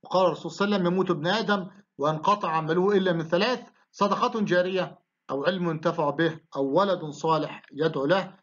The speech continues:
ندعو الله سبحانه وتعالى ان يكون هذا العمل خالص لوجهه الكريم، كما قال صلى الله عليه وسلم: "الدال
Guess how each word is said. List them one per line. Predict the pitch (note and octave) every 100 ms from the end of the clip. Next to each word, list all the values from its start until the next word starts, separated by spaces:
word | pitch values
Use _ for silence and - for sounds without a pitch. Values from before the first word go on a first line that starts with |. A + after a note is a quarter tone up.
| -
ندعو | E3 F3+
الله | E3
سبحانه | E3 E3+
وتعالى | D#3+ E3+ E3+
ان | E3 D3+
يكون | C#3 F#3
هذا | E3 F#3 F3
العمل | D#3+ E3+ A3+ A#3 A#3 A#3 A3+ - - -
خالص | F3 F#3 F3+ F3 - E3 -
لوجهه | D3 D#3+ D3 D3 D#3 D3 F3+
الكريم، | F3+ D#3 C3 - -
كما | F3+ F3+
قال | - F3+ D#3+
صلى | E3+
الله | D#3+
عليه | G3
وسلم: | G3+ F3+ - - _ D3+
"الدال | D3+ - F#3 G#3 A3+ B3 B3+ C4 -